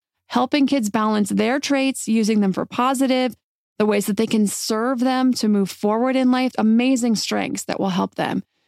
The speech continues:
while also helping them understand that the ways that this can get in the way and hold them back and how we can teach them to balance that. Then I'm gonna talk about how we can support them to do their best without pushing them too far, because that sometimes starts to feel to them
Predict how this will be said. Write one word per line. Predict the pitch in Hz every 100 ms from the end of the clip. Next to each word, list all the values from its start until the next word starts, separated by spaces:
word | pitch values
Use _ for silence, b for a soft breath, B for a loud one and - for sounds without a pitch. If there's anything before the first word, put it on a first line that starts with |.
| _ _ _
while | - 226
also | 254 294 359
helping | 262 247 269
them | 262
understand | 233 220 240 214 196 202
that | 208
the | 202
ways | 202 196
that | 214
this | 208 196
can | 202
get | 196 -
in |
the | 196
way | 208 269 381 415 _ _
and | 262
hold | 226 202 196
them | 214
back | 226 277 339 _ _ _ -
and | 233 214
how | 208
we | 220 226
can | 233
teach | 214 214 -
them | 202
to | 190 202
balance | 247 262 202 -
that. | - - - _ _ _ _ -
Then | 277
I'm | 415
gonna | 403
talk | - 294
about | 277
how | - - 247
we | 285
can | 277 294
support | - 247 - 220
them | - 220 208 b b
to | -
do | 214 190 233 254
their | 277
best | 226 226 -
without | 269 302 339
pushing | - 285 285
them | 262 247 -
too | - 359
far, | 415 - - 185 - _ -
because | 254 247
that | 269 -
sometimes | 302 320 302 339
starts | 302 269 254
to | -
feel | 247 - 269
to | 269 254
them | 233 208